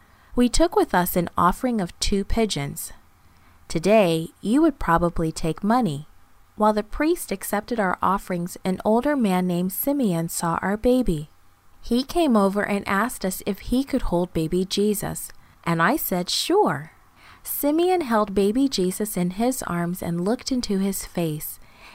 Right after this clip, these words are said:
and then he started thanking God for letting him see the special baby,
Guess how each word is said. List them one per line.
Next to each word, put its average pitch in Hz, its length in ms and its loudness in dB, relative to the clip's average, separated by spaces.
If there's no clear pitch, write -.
and 220 200 2
then 262 200 4
he 320 140 0
started 180 420 -2
thanking 208 460 0
God 190 320 2
for - 180 -6
letting 214 360 -2
him 220 180 -2
see 196 240 -2
the 214 160 -2
special 196 480 -4
baby, 208 500 -2